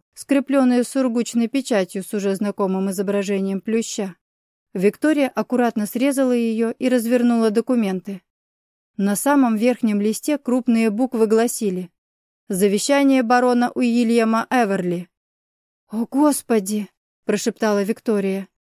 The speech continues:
Её голос был полон облегчения и волнения. Элеонора подалась вперёд, заглядывая через плечо сестры. «Говори же скорей, что там написано?» Виктория развернула второй документ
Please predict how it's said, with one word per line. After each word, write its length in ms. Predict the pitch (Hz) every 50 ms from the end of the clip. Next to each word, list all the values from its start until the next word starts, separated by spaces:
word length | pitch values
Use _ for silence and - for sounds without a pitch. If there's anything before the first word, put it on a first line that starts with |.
| _ _ _
Её 340 | 208 196 220 214 214 214 202
голос 380 | 196 247 269 247 214 202 190
был 180 | 190 214 233 226
полон 340 | - 254 247 233 233 226 226
облегчения 720 | 220 208 220 233 220 - - 254 233 220 220 214 214 214
и 140 | - - 226
волнения. 680 | 202 220 226 240 233 226 208 196 190 190 190 190 185 - _ _ _ _ _ _ _ _ _ _ _ _ _
Элеонора 500 | - 196 202 202 214 226 262 311 302 294
подалась 460 | - - 220 214 233 240 247 247 247 -
вперёд, 440 | - _ 294 285 277 247 208 185
заглядывая 600 | 175 202 185 202 202 196 190 180 196 190 196 196
через 280 | 190 - 220 196 202 -
плечо 360 | - 233 226 214 - 226 208
сестры. 500 | 202 - 240 226 - - 214 202 185 170 - _ _ _ _ _ _ _ _ _ _ _ _ _
«Говори 420 | - 254 349 392 440 466 466 415 330
же 120 | 269 240
скорей, 460 | - - 269 254 254 226 214 202 - _
что 300 | _ - - - 427 403
там 180 | - 294 262 254
написано?» 640 | 262 277 269 311 285 254 - 233 214 208 208 196 - _ _ _ _ _ _ _ _ _ _ _ _ _ _ -
Виктория 520 | 196 180 208 208 - - 294 294 277 247
развернула 600 | 220 226 220 202 208 226 220 226 233 226 220 220 214
второй 340 | - - 247 233 233 214 190
документ 560 | 175 185 - - 208 214 233 269 277 269